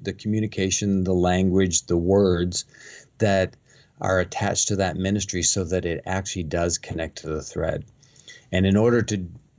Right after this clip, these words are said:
effectively be known for something, you have to have that control. And, and and oftentimes churches are way out of control. And what we're saying is rein in,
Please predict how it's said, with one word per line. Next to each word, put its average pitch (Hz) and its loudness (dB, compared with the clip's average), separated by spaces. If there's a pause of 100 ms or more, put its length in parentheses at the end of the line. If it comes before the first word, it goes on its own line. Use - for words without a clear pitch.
(140)
effectively 95 -2
be 92 -4
known 104 2
for 92 -2
something, 87 -2
you 95 0
have 101 -2
to 101 0
have 90 0
that 82 0
control. 82 0 (420)
And, 92 0 (280)
and 87 -2 (280)
and 87 -6
oftentimes 101 2
churches 92 -2 (160)
are 85 -2
way 85 0
out 80 0
of 78 -4
control. 80 -2
And 85 -2
what 90 2
we're 98 4
saying 95 2
is 78 -2
rein 104 4
in, 92 2